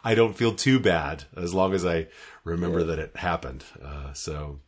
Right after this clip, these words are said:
Speaker 1: I don't know. I, I might. I might in the future. I'll think
Speaker 2: Yeah.
Speaker 1: about it.
Speaker 2: Hmm.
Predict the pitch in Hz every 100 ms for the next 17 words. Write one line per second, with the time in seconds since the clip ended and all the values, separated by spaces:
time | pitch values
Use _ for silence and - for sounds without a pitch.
0 | _ _ _ - - 247 269 - 113 170
1 | 202 240 - - - 127 170 139 90 82
2 | 90 80 76 76 87 - 117 123 107 -
3 | - -